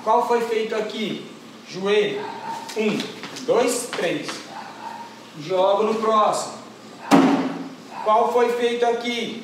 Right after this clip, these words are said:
Agachamento. Um, dois, três. Jogo no próximo. Qual foi feito aqui? Polichinelo.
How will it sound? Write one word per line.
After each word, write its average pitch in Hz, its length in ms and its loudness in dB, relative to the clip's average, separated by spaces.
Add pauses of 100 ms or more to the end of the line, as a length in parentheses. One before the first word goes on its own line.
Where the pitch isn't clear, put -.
(160)
Agachamento. 170 800 -2 (1000)
Um, 240 640 2 (1800)
dois, 220 920 2 (1700)
três. 208 880 2
Jogo 196 300 2
no 226 140 4
próximo. - 600 2 (1300)
Qual 233 340 4
foi 233 200 4
feito 226 300 4
aqui? 220 420 -2 (280)
Polichinelo. 190 800 0